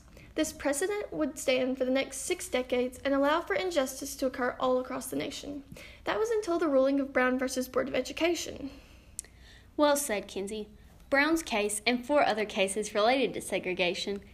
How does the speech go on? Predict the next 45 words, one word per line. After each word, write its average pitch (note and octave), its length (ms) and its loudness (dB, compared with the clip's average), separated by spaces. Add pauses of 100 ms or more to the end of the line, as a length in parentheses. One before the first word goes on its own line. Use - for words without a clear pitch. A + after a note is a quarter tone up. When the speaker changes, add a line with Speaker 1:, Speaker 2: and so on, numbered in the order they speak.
Speaker 2:
came B3 240 4
<laughs> - 160 -2
to E4+ 100 8
the D#4 60 6
Supreme D4 500 4
Court A3+ 240 0
in A#3 180 2
nineteen B3 400 6
fifty-two. A#3 680 4 (640)
The C4 80 0
Supreme D4+ 400 6
Court G#3+ 320 0
then B3 160 2
combined A3+ 500 4
all D4 140 8
the F#4 100 4
similar C4 300 0
cases A#3 360 -2
into A3+ 280 -2
one G3 320 -2 (300)
and G#3+ 200 4
named B3+ 260 6
it - 320 -4
Brown F#3+ 220 6
versus G3 300 0
Board F#3+ 220 0
of F#3+ 80 -2
Education, F3+ 520 -6
Topeka. C#4+ 500 -4 (540)
At - 180 4
first, C#4 320 2
the B3+ 80 2
justices G#3+ 580 0
were G#3 80 -2
divided G3 480 2
on G3 140 -2
how - 180 4
they G#3+ 120 4
should F#3+ 220 -6
rule F#3+ 160 2
on F3+ 140 2
this G3 140 -2
school G#3+ 240 2
segregation F#3 720 -2
controversy. - 720 -2